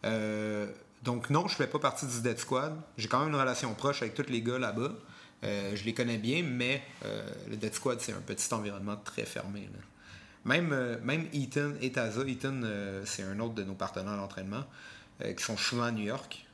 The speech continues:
Euh, il y a des gens qui disent qu'ils font partie du Dead Squad. Eux, sont, t'sais, ils s'associent, mais pas trop, t'sais, à ça. À la base, c'est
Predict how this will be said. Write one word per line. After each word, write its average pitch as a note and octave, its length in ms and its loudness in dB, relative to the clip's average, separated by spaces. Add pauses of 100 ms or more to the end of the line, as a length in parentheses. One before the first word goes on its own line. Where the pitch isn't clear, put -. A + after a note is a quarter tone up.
(120)
Euh, G1+ 60 -4 (1500)
il G#2 60 -2
y - 20 0
a G2+ 40 0
des G2+ 180 0
gens A#2 340 4
qui A2+ 120 -6
disent A2+ 380 0
qu'ils - 80 -4
font A#2 140 0
partie B2 260 0
du G#2+ 140 -2
Dead G2+ 140 0
Squad. C3 340 0
Eux, C#3+ 220 2
sont, A2 200 0 (320)
t'sais, A#2 140 0
ils A2 160 -2
s'associent, A2+ 560 0
mais A#2+ 100 0
pas G2+ 160 -4
trop, G2+ 360 -6
t'sais, A2 180 -8
à G2+ 40 -10
ça. - 140 -8 (640)
À A#2 80 2
la A#2+ 80 4
base, D#3+ 260 6
c'est A#2 360 0